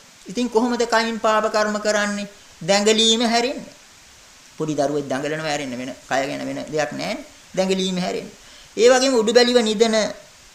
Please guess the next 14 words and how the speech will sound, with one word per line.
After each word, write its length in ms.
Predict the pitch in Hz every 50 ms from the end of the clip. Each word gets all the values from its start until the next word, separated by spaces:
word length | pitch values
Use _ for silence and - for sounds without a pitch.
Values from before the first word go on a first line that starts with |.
| - - -
ලදරුවෙක් 560 | 175 175 180 190 196 190 180 170 151 160 - - - - - - - - - - - - - - - - - - - - - - - - - - - - - - - - - - - - - -
වචනය 360 | 160 180 196 202 254 262 277 302 285
කියන්නේ 300 | 262 262 262 247 226 214
මොකද්ද 280 | 220 214 247 254 240
කියලාවත් 380 | 269 247 240 226 208 190 170 156
දන්නේ 220 | - 151 143 147 147
නැහැ. 100 | 123 113
තාම 280 | - 170 175 214 190 156
බහ 120 | 156 180 190
තෝරන්නවත් 520 | 196 233 233 240 233 226 220 214 196 185
දන්නේ 260 | 170 185 202 214 196
නැහැනේ. 320 | 180 190 277 392 392 392 - - - - - - - - - - - -
ඉතින් 200 | 214 214 285 285
කොහොමද 380 | - - 240 247 240 240 233 214